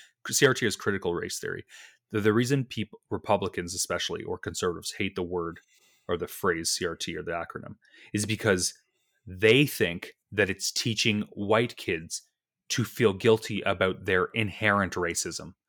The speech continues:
Like, if you're white, you're just a racist, because the, the, the idea of C R T is that there's only two people. There are people who are,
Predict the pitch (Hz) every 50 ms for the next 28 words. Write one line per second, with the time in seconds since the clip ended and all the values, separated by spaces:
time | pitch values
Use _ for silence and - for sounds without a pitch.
0 | _ _ _ _ _ _ _ _ - 101 90 - 98 85 107 110 110 104 107 135
1 | 131 113 101 104 107 107 101 - - 117 110 - - - 90 85 90 87 - -
2 | - - - - - - _ - - _ _ - 107 - 104 92 85 82 - -
3 | - _ _ _ _ _ _ _ - - 117 110 107 - - - 113 104 101 -
4 | - 101 107 107 98 95 95 92 104 104 104 104 98 95 - - 101 92 87 -
5 | - - 107 92 90 - - 104 92 90 82 95 87 85 - - 107 104 95 90
6 | 107 98 101 98 - - - 104 92 - 104 92 - - 69 69 - 101 95 92
7 | 90 - - 101 - 98 87 98 98 92 87 85 85 -